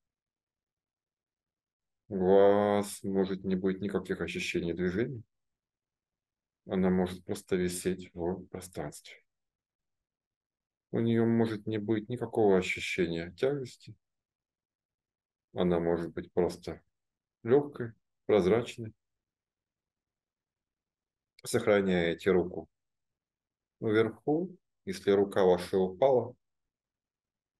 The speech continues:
приподнимите ее вверх все равно и удерживаете на определенное расстояние от земли.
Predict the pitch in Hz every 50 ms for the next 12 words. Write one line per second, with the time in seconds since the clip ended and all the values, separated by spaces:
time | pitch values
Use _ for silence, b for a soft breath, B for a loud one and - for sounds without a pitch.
0 | _ _ - 98 90 - 107 92 95 92 92 90 87 90 - - 92 87 90 90
1 | 90 90 90 87 90 92 87 90 - - - 101 95 95 92 92 95 101 120 143
2 | 151 143 117 101 90 87 90 90 87 92 101 104 104 95 95 95 87 87 87 85
3 | 82 80 - - 85 85 85 90 95 98 92 85 82 - - 87 87 87 90 87
4 | 85 87 87 - - 90 82 78 80 82 85 85 80 82 80 78 - - 85 80
5 | 78 73 -